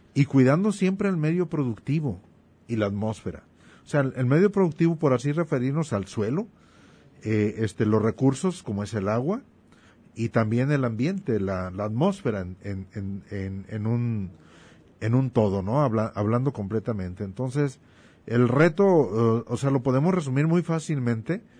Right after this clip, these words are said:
pero es formidable. Es formidable producir este tipo de alimentos. Y, y aparte de todo,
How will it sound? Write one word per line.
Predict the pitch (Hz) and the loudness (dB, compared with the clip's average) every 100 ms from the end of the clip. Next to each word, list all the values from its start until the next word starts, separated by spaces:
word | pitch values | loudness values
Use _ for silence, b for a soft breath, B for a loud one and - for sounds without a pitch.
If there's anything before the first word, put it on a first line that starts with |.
| B B B - | B B B 0
pero | 117 135 | 2 2
es | - | 0
formidable. | 156 139 104 82 78 82 - b b b b - | 0 0 -2 -4 -8 -12 -20 b b b b -10
Es | 104 | -4
formidable | 156 135 120 120 131 151 156 | -2 0 2 2 4 6 4
producir | 151 113 104 101 131 131 | 4 -2 -2 0 2 0
este | 131 | -2
tipo | 117 123 131 | -6 -4 -2
de | |
alimentos. | 120 113 131 135 165 170 - b b b b b _ _ | -2 0 -2 0 -2 -2 -10 b b b b b _ _
Y, | 127 131 127 - | 0 2 2 -2
y | 135 139 | 0 2
aparte | 139 120 165 190 | 2 4 2 4
de | 226 | 2
todo, | 190 196 214 262 | 4 6 6 4